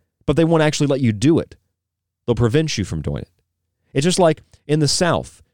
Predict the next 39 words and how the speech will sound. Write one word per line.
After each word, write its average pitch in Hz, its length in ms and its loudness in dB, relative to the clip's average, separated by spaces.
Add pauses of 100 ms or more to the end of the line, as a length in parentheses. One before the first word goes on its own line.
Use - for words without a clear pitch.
(140)
when 139 160 0
blacks 147 360 0
could 123 180 -2
vote. 120 380 -2 (2000)
And 98 80 -4
blacks 139 320 0
would 135 100 -2
go 135 200 4
in 139 140 2
to 120 80 0
vote, 135 380 2 (420)
and 107 140 0
they'd 123 140 2
be 135 80 2
like, 120 260 2 (400)
"We 127 120 0
ain't 120 120 0
got 123 180 0
no 113 80 -2
Republican 101 540 0
ballots." - 500 -8 (1500)
Well, 160 100 0
you 160 60 4
got 131 140 4
a - 20 4
right 135 180 4
to 98 80 -4
vote. 160 300 2
They 117 80 0
just 113 100 -4
don't 110 120 0
have 101 140 0
any 87 120 -2
ballots 101 360 -2
for 90 120 -4
you 80 80 0
to 76 80 -6
vote 85 180 0
with. - 320 -12